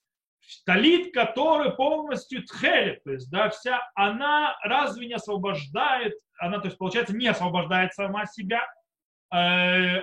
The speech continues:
от обязанности, то есть, э, цицита, а какой-то, какой-то ниточка, то есть, одна голубая, то есть, весь талит тхелит, а тут ниточка одна голубая освобождает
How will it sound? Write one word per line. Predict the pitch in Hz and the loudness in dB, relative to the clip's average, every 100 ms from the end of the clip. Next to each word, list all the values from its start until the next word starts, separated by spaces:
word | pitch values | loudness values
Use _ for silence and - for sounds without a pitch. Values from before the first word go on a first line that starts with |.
| - | 0
от | 214 220 - | 2 2 2
обязанности, | 190 170 202 202 190 202 185 202 | -4 2 4 4 2 -4 -6 -6
то | 196 | -4
есть, | 190 - 185 | -4 -6 -6
э, | 175 170 | -4 -4
цицита, | 170 196 - 233 269 277 - _ _ _ _ | -6 -12 -10 -8 -6 -8 -10 _ _ _ _
а | 190 - - - | 2 2 0 -2
какой-то, | 208 208 330 320 269 | -2 2 2 2 0
какой-то | 220 220 302 285 | -2 0 0 2
ниточка, | 269 392 539 554 359 - 233 - | 0 0 -2 0 0 0 -2 2
то | |
есть, | 208 196 | 2 0
одна | 190 214 | 0 0
голубая, | 185 185 147 | 0 -2 -4
то | - | -10
есть, | - | -8
весь | 180 294 - | 0 0 0
талит | 247 247 - | -2 -2 -4
тхелит, | 208 160 139 | -4 -4 -4
а | |
тут | 151 202 302 | -2 -2 -2
ниточка | 392 539 523 - - 226 | -4 -2 0 -2 -2 -4
одна | 226 | -2
голубая | 208 226 247 294 | -4 -4 -2 0
освобождает | 311 311 311 302 - 330 294 254 | -2 -2 0 0 0 -2 0 0